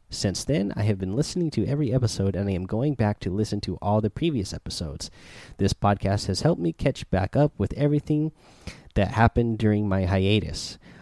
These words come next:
I'm addicted to this podcast, and I'm thrilled to be back in the Fortnite community. If you're willing, I would love to play with you sometime. My epic is Buncrust." All right, Buncrust, uh, you know, my epic is Mike Daddy, M M M I K E D A D D Y. So go ahead, add,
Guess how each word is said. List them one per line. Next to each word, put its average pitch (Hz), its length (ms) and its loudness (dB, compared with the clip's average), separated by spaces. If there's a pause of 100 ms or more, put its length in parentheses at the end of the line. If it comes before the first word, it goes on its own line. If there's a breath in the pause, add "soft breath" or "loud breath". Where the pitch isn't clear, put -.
I'm 208 160 2
addicted 117 460 2
to 101 100 -2
this 87 140 0
podcast, 107 680 0
and 98 160 -4
I'm 92 140 -6
thrilled 139 460 2
to - 80 0
be 90 160 -6
back 117 360 0
in 98 120 -6
the 87 60 -6
Fortnite 104 420 -4
community. 135 520 0 (300 loud breath)
If 110 260 0
you're 92 180 0
willing, 202 500 2
I 107 100 2
would 92 180 0
love 120 180 0
to - 80 -8
play 117 260 2
with 113 180 -2
you 98 60 -2
sometime. 135 580 -2
My 95 140 0
epic 135 420 0
is 98 160 -4
Buncrust." 95 480 -6
All 120 60 0
right, 127 180 2
Buncrust, 110 480 0 (400 loud breath)
uh, 82 60 -4
you 95 160 2
know, 107 80 4
my 104 220 2
epic 101 300 2
is 98 220 -2
Mike 101 220 0
Daddy, 95 320 0
M 95 120 -4
M 95 120 -2
M 98 200 0
I 98 140 0
K - 140 -6
E 98 240 -4
D 95 240 -4
A 95 100 -2
D 95 140 -2
D 92 160 -2
Y. 95 220 2
So 143 840 6 (320 loud breath)
go 113 100 0
ahead, 110 320 4
add, 104 500 -2